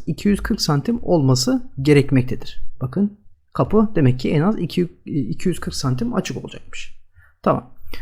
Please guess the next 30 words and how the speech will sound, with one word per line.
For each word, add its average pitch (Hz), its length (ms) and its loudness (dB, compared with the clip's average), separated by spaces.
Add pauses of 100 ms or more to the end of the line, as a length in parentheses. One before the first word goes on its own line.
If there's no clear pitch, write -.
(400)
Tamamen 226 440 6
kapalı - 380 4
garaj 190 260 2
kapısından 127 600 8 (200)
üç - 220 0
yüz 190 80 2
altmış 196 360 4
metre 170 300 2 (140)
uzaklıktaki 156 720 2
bir 180 240 4
araç 175 300 2 (280)
V 165 260 6
hızı 190 260 6
ile 123 200 4
yola 147 280 4
çıktığı - 500 0
anda 131 480 2 (220)
kumandadan 180 720 4 (260)
açma 165 380 2
düğmesine 147 720 2 (120)
basılmıştır. - 840 2 (600)
Buna 226 160 6
göre 175 180 8
aracın 160 420 4
hiç 196 240 0
beklemeden 175 460 4
kapıdan 175 460 4
geçebilmesi 180 600 2
için 208 280 4
hızının 208 680 2